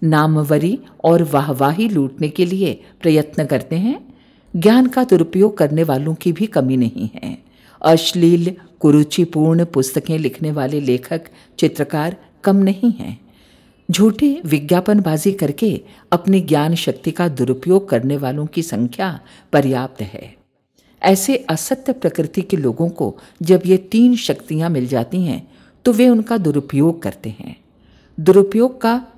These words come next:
निश्चित परिणाम उनका छिन जाना है। प्रकृति का नियम है कि वो अयोग्य हाथों में किसी वस्तु को अधिक समय नहीं रहने देती।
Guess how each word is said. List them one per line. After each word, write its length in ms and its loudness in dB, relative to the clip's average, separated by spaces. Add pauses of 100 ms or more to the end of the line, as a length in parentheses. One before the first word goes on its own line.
(100)
निश्चित 580 0
परिणाम 540 2 (260)
उनका 360 0 (140)
छिन 300 0
जाना 360 -2 (120)
है। 160 -16 (920)
प्रकृति 400 2
का 140 -2
नियम 380 4
है 180 2
कि 180 -2
वो 220 0
अयोग्य 580 0
हाथों 360 -4
में 220 -2 (340)
किसी 260 0
वस्तु 380 -2
को 160 -2
अधिक 400 0
समय 380 -4 (260)
नहीं 240 4
रहने 320 0
देती। 440 -8